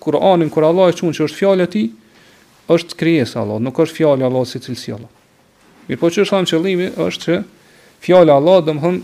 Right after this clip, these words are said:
urdhni i Allahut që kur i ka thonë bëhu, ai me urdhën e Allahut, po me fjalën e tij u bë,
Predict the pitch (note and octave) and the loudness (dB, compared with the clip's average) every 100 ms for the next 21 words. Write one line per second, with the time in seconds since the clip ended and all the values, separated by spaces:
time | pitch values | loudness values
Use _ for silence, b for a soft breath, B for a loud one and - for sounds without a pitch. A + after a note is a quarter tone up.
0 | - D#3+ F#3+ D3+ C#3 C#3 D#3+ C3+ C3 D3 | -8 -2 0 0 0 2 2 2 0 -6
1 | B2+ - C3 C#3 C3 D3 C#3 E3+ E3 - | -8 -6 -4 -4 -4 -4 -2 0 -2 -4
2 | - E3+ C#3 G#2 C3+ D#3 D3 D3+ D#3+ C#3 | -12 -8 -8 -6 -4 -2 -4 -4 -4 -2
3 | C3 B2+ A#2+ B2+ B2 A#2 F3+ G3+ F#3+ F3+ | -2 0 -2 -2 -2 0 2 4 4 2
4 | F3+ G3 G3 D#3 C3 E3 | 0 -2 -2 -4 0 0